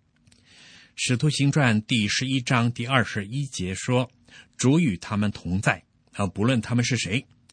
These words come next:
信而归主的人就很多了。啊，这是神的作为，有许多人归信了耶稣。《使徒行传》第十一章的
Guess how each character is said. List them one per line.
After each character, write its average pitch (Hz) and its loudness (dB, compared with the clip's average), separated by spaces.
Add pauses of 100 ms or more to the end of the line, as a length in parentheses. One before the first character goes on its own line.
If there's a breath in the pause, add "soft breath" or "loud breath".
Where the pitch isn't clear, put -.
(640 soft breath)
信 180 6
而 131 2
归 190 2
主 87 -6
的 135 -2
人 104 0 (300)
就 110 0
很 80 -8
多 123 2
了。 123 0 (360)
啊， 104 -4
这 - -4
是 104 0
神 95 -2
的 127 0
作 107 0
为， 90 -6 (380 loud breath)
有 139 2
许 98 -2
多 170 2
人 107 2 (100)
归 131 4
信 127 0
了 92 -2
耶 95 -4
稣。 123 -4 (1200 soft breath)
《使 127 0
徒 160 2
行 135 0
传》 110 2
第 117 0
十 - -6
一 139 -4
章 113 -2
的 101 -10